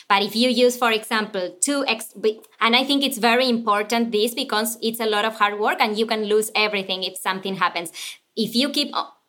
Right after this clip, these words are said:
for example, because, okay, video production, it takes a lot of space in the computer and music too.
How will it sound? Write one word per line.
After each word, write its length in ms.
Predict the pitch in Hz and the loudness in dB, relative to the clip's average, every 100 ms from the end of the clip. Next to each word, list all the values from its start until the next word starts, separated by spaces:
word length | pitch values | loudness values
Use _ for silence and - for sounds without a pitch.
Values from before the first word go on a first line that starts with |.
| _ - | _ -4
for 120 | 202 | -2
example, 640 | 214 233 226 226 202 180 - | -2 0 0 0 -4 -4 -2
because, 300 | 214 254 240 | 0 0 0
okay, 440 | 233 226 202 185 | -2 0 0 0
video 320 | 185 262 277 269 | 0 2 2 0
production, 600 | 233 214 214 - 240 240 | 0 0 0 0 -2 0
it 220 | 214 220 | -4 -2
takes 300 | 202 202 220 | -2 -2 -2
a 40 | |
lot 180 | 202 190 | -2 0
of 120 | 208 | -2
space 400 | 208 - 190 196 | -6 -6 -4 -4
in 120 | 220 214 | -4 -6
the 100 | 190 | -4
computer 640 | 190 190 208 208 220 220 | -6 -2 -2 0 0 -2
and 200 | 202 196 | -2 -2
music 560 | 196 202 196 202 - - | -4 -4 -4 -6 -6 -4
too. 420 | 208 208 233 | -2 0 -4